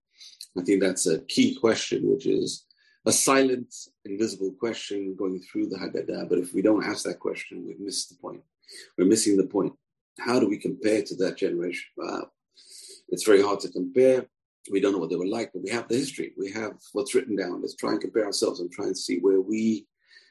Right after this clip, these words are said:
fit in, where we're going. What is our aim and goal in life? Do we aim to be free physically? Do we aim to be free spiritually? We, are we growing? Are we not growing? Are we static? Are we going downwards? And that is also the same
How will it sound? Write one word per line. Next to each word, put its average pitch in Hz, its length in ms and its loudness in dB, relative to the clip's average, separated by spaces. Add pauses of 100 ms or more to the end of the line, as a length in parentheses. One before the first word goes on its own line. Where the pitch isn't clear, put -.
(200)
fit 127 240 6
in, 135 560 6
where 120 320 4
we're 113 180 2
going. 101 460 -2
What 139 160 -2
is 123 300 -8
our 113 560 -10
aim 101 280 -8
and 92 120 -20
goal 95 260 -10
in 90 100 -18
life? 85 220 -18 (220)
Do 90 100 -14
we 92 240 -12
aim 101 220 -6
to - 60 -20
be 90 180 -10
free - 360 -8
physically? 117 600 0 (420)
Do 92 100 0
we 90 140 0
aim 104 140 -4
to - 80 -6
be - 220 -6
free 53 240 -6
spiritually? 52 800 -4 (140)
We, 95 180 2
are 90 120 0
we 87 100 4
growing? 104 580 4 (100)
Are 87 40 -8
we 90 100 -4
not 104 200 -6
growing? 92 500 -4 (540)
Are 90 80 -6
we 87 80 0
static? 107 640 0
Are 87 80 -6
we 90 180 -10
going 87 220 -2
downwards? 98 720 -2 (600)
And 101 140 2
that 117 140 2
is 101 100 0
also 113 240 2
the 98 60 0
same 107 440 -2